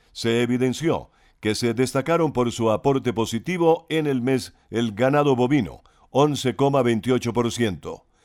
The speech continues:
la carne de ganado bovino fresca o refrigerada, cuatro coma noventa y cuatro por ciento, y azúcar de caña, diecisiete coma cincuenta por ciento, que en conjunto aportaron cero coma cuarenta y seis puntos porcentuales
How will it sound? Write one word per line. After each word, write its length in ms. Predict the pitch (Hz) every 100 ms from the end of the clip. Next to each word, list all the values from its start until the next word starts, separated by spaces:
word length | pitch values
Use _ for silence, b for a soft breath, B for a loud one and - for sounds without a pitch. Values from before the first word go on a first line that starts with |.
| b
la 180 | - 85
carne 320 | 123 127 131
de 140 | 120 110
ganado 340 | 113 127 123
bovino 540 | 117 117 185 185 185 -
fresca 600 | - 151 175 - 156 151
o 140 | 123 117
refrigerada, 800 | 113 107 110 98 127 170 175 170 b b
cuatro 440 | - 127 139 - -
coma 240 | 131 127
noventa 400 | 120 117 110 113
y 40 | 104
cuatro 320 | 120 113 117
por 180 | 117 120
ciento, 500 | 151 147 95 69 - _ _
y 200 | - 117
azúcar 580 | 107 98 - 185 180 156
de 140 | 147 139
caña, 420 | 135 113 117 120 b b
diecisiete 800 | 92 123 117 117 107 165 156 135
coma 240 | 131 131 120
cincuenta 540 | 117 101 123 120 120
por 160 | 127 123
ciento, 500 | 156 151 151 147 b b b -
que 180 | 117
en 100 | 120
conjunto 640 | 117 127 113 185 180 123 95
aportaron 720 | 85 104 104 147 156 156 131 b b
cero 400 | - 151 147 139
coma 260 | 131 127 120
cuarenta 400 | 117 107 98 104
y 80 |
seis 260 | 95 127 117
puntos 380 | 135 131 120 113
porcentuales 840 | 123 117 117 104 135 143 143 139